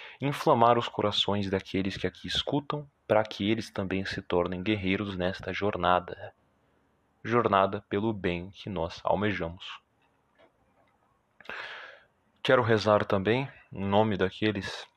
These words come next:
que guerrearam contra a crux e tentaram difamá-la, para que suas almas sejam poupadas do fogo do inferno e que possam se redimir pelos seus pecados,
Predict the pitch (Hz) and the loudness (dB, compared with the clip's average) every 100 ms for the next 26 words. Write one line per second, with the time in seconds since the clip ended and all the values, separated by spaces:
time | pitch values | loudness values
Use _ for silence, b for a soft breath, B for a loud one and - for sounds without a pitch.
0 | _ _ - - 95 92 90 95 - 95 | _ _ -20 -8 -4 -2 -4 -6 -14 -4
1 | 98 95 95 110 120 98 98 95 - 120 | -2 2 6 6 6 2 -2 -2 -2 -4
2 | - - 101 101 95 98 98 95 - 92 | -6 -8 -4 -2 2 4 4 -2 -2 0
3 | 95 127 - _ _ _ _ B B B | 2 0 -4 _ _ _ _ B B B
4 | B _ - 107 - - 101 104 120 123 | B _ 0 0 2 2 4 6 6 4
5 | - 110 107 107 117 113 - 110 113 98 | 0 0 0 0 2 2 6 4 4 0
6 | 98 - 98 98 95 - 107 123 135 139 | -4 -2 -2 -2 -4 -2 2 2 2 -10
7 | _ _ _ _ _ - - 110 - 104 | _ _ _ _ _ -14 -10 -2 2 2
8 | 110 - 101 107 104 101 98 - 95 95 | 2 -4 -4 -2 -2 -4 -6 -4 -6 -4
9 | 98 - 101 - 87 - - - | -8 -6 -6 -4 -6 -8 -14 -16